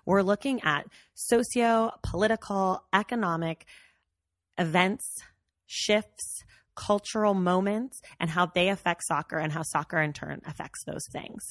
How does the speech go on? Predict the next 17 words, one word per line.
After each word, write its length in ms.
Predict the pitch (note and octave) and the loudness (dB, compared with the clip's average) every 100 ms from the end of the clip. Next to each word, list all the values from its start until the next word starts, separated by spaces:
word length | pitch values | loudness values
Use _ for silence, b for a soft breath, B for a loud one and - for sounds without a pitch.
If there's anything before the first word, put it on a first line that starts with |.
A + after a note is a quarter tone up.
| - B B B | -18 B B B
We're 120 | G3+ A3 | 4 6
also 300 | F#3+ - G#3 | 6 2 0
diving 380 | E3 D#3+ E3+ | 2 2 -2
deep 220 | E3+ D#3 - | -4 -6 -6
into 260 | D#3+ E3+ | -6 -2
the 80 | D#3 | -2
racism 640 | C#3+ D3+ - D#3 D3+ D3 | -2 -6 -6 -4 -2 -2
that 120 | D3 D#3+ | -4 -6
is 160 | - D3+ | -6 0
found 340 | C#3+ C#3+ C#3+ | 0 0 -4
in 140 | D#3 | -6
the 60 | D3+ | -4
soccer 340 | D3 C3+ D3+ | -4 -4 -6
community, 520 | C#3+ - D3 C#3+ C#3+ - | -8 -6 -4 -4 -6 -8
especially 680 | - - D3 - C#3+ C#3+ - | -6 -4 -4 -4 -8 -8 -8
in 200 | D3 C#3 | -6 -6
Europe. 440 | C#3 - - - | -6 -8 -12 -18